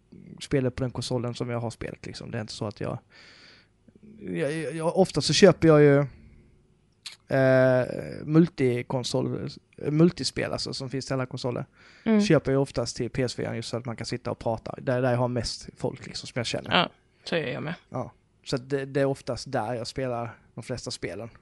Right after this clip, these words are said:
Speaker 2: Mm.
Speaker 1: Ehm, just för den sociala biten.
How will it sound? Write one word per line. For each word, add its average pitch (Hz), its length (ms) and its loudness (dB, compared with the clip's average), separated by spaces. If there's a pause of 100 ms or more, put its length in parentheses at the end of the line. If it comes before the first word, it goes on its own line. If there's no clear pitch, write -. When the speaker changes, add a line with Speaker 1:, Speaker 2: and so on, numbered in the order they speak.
(720)
Speaker 2:
Mm. 185 220 -2 (360)
Speaker 1:
Ehm, 113 540 -10 (1400)
just - 220 -6
för 123 80 -6
den 120 60 -4
sociala 110 380 -6
biten. 110 280 -10